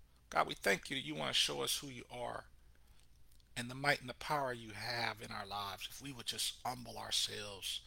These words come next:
before you and kneel before you as king. You will show yourself to be the king. We thank you, Lord, and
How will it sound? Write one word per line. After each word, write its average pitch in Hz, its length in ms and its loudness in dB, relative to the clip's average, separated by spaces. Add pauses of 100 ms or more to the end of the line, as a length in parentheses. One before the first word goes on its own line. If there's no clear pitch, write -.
(180)
before 120 480 -8
you 104 360 -12 (760)
and 98 200 -10 (180)
kneel 156 240 6
before 117 380 -8
you 110 180 -8
as - 160 6
king. 117 420 -2 (920)
You 147 120 -8
will - 100 -10
show - 280 12
yourself 131 440 4
to - 80 -8
be 156 280 -2
the 127 80 -2
king. 113 420 -2 (920)
We 123 80 -10
thank 143 320 8
you, 117 60 -8
Lord, - 280 -12 (640)
and 113 80 -18